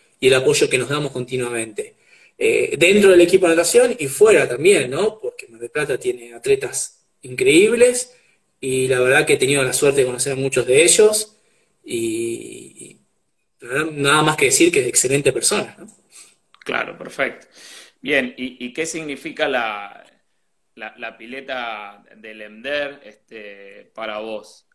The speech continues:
Speaker 2: y la pileta del club, ¿o no? Como esas dos instituciones que, que hoy por hoy te dan abrigo para poder entrenar.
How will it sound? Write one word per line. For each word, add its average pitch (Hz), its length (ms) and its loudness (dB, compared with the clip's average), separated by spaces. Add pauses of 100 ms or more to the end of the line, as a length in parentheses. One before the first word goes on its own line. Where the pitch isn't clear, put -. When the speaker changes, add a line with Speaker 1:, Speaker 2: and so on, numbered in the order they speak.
(160)
Speaker 2:
y 110 100 -16
la 104 160 -14
pileta 107 380 -12
del 104 100 -12
club, 113 460 -16
¿o - 100 -20
no? 113 220 -14
Como 110 240 -16
esas 113 200 -12
dos 120 220 -12
instituciones 117 720 -14
que, 104 280 -12
que - 140 -12
hoy 110 100 -6
por 110 220 -10
hoy 110 140 -8
te 110 120 -16
dan 107 440 -12 (520)
abrigo 104 500 -8
para 107 240 -8
poder 107 220 -10
entrenar. 107 520 -16